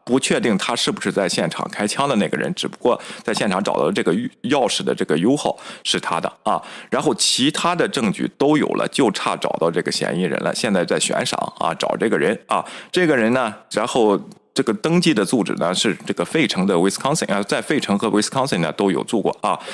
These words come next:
然后现在美国的这个，这个警察的效率还是很快的。当然你说有没有C C T V什么没，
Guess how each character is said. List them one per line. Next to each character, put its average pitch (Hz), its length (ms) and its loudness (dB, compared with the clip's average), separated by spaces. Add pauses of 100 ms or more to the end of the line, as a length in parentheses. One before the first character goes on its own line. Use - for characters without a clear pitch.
(160)
然 120 100 -2
后 139 100 2
现 123 160 2
在 120 120 4
美 90 200 2
国 101 200 2
的 131 120 2
这 107 60 -4
个， 98 400 2
这 127 80 0
个 87 180 2 (160)
警 95 140 0
察 95 140 -2
的 131 120 -2
效 131 160 2
率 104 120 4
还 107 100 -2
是 113 80 -4
很 98 140 -2
快 123 180 -4
的。 95 100 0
当 139 160 0
然 143 200 0
你 113 100 4
说 143 180 2 (200)
有 101 100 0
没 131 120 2
有 131 60 4
C 139 160 0
C 143 160 0
T 143 200 -2
V 147 180 4
什 123 100 0
么 120 80 2
没， 117 160 2